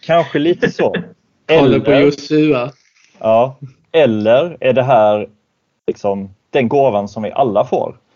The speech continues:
Speaker 1: Därför att vi har ju ett löfte i skriften att alla har åtminstone minst en nådegåva. Skulle det kunna vara så att det här är den nådegåvan som alla får? Eller är det återigen en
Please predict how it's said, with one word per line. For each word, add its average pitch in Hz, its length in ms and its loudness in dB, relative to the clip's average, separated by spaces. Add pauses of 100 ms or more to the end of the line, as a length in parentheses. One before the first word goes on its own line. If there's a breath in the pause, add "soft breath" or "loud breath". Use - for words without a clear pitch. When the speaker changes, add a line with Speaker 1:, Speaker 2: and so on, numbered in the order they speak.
(120)
Speaker 1:
Därför 113 220 -2
att 120 180 -8
vi 113 140 -2
har 113 280 2
ju 104 100 -4
ett - 140 -10
löfte - 480 -4
i 120 180 -4
skriften 107 440 -6
att 92 180 -10
alla 117 360 0
har 101 580 -2
åtminstone 110 600 -6 (180)
minst 113 480 -2
en 104 200 -2
nådegåva. 92 680 -2 (580)
Skulle 113 340 0
det 131 140 -2
kunna 139 200 -6
vara 117 180 0
så 113 160 -6
att - 240 -8
det - 200 -4
här 101 440 0
är 101 340 -2
den 104 300 -6
nådegåvan 98 580 -4
som - 240 -12
alla 117 240 0
får? - 340 -6 (220)
Eller 101 500 -2
är - 80 -4
det 110 80 -2
återigen 104 560 -2
en 104 360 -6